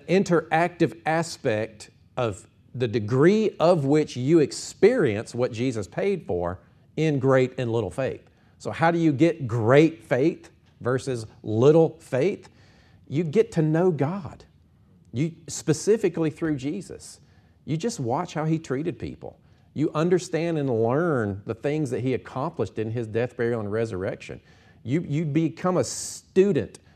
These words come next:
of the power of the sanctifying aspect of his blood, which was once and permanent and continual.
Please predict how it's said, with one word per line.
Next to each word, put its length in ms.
of 340
the 100
power 760
of 160
the 80
sanctifying 1040
aspect 560
of 80
his 160
blood, 640
which 220
was 220
once 520
and 220
permanent 540
and 340
continual. 800